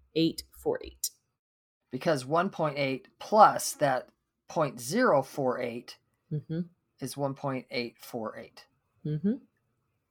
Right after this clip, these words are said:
Speaker 2: Nice.
Speaker 1: And the thing is,
Speaker 2: Nice.
Speaker 1: I don't, I don't question it. Like, I, um,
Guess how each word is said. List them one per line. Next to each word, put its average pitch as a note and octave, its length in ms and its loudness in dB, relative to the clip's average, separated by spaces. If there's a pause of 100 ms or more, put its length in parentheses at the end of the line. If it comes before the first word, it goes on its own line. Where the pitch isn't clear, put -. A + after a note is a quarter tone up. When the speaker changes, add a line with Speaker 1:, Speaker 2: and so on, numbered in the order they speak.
Speaker 2:
Nice. - 380 8
Speaker 1:
And B3 120 12
the C#4 60 8
thing E4+ 240 8
is, - 60 10
Speaker 2:
Nice. - 260 4
Speaker 1:
I C#4+ 80 0
don't, G4 280 4
I C#4+ 100 6
don't F#4+ 200 2
question A#3 520 2
it. - 120 -14 (240)
Like, G3+ 380 6
I, D4 580 4
um, G3+ 680 2